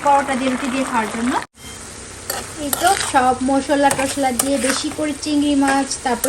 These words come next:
একটু শুটকি দিয়ে সব কিছু দিয়ে ভালো করে কষিয়ে এখন আমি লতিগুলা দিয়ে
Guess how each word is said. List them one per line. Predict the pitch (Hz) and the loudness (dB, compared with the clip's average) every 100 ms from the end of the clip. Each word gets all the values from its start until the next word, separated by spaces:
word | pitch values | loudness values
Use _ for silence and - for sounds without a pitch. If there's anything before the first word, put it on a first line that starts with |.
| 277 | -2
একটু | 302 - | 2 4
শুটকি | 302 285 - 294 247 | 4 4 2 -2 0
দিয়ে | 277 277 | 0 2
সব | 262 233 - | 2 0 -4
কিছু | 269 - 240 | -4 -2 0
দিয়ে | 294 - - | 0 0 -2
ভালো | 202 226 262 294 | -2 -2 0 0
করে | 294 285 | -2 -2
কষিয়ে | 311 294 - 330 466 - - - - | -4 -4 -2 -2 -4 -6 -12 -10 -6
এখন | 262 285 269 | 2 4 4
আমি | 269 | 6
লতিগুলা | 277 277 311 302 294 247 | 4 4 -2 2 2 4
দিয়ে | 269 | 4